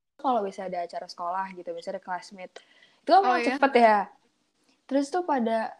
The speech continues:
Speaker 1: ini, Mir, pada jalan ke mall atau enggak main ke rumah temen, kayak masih pakai seragam.
Speaker 2: Ih, gue relate banget sih.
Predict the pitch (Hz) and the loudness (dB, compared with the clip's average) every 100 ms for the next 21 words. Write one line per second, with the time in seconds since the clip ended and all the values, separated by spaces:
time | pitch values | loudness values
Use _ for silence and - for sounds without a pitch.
0 | _ _ - 254 285 262 233 240 233 202 | _ _ -2 2 4 2 0 -2 -2 -2
1 | 190 185 185 190 202 214 220 226 208 202 | -2 -4 -6 -8 -6 -6 -6 -8 -8 -8
2 | 196 202 226 214 202 202 196 196 196 202 | -6 -4 -6 -6 -10 -8 -8 -8 -10 -14
3 | 214 220 220 220 208 208 214 214 214 214 | -10 -8 -8 -8 -10 -10 -10 -12 -10 -8
4 | 214 196 214 220 226 233 - _ _ _ | -6 -6 -4 -2 -2 -4 -8 _ _ _
5 | _ _ _ _ _ _ _ - - - | _ _ _ _ _ _ _ -20 -18 -16
6 | - - _ - 294 285 254 _ _ 226 | -16 -20 _ -2 0 0 -4 _ _ -4
7 | 254 247 226 220 - 208 208 220 226 214 | -2 -2 -2 -6 -6 -8 -6 -8 -10 -10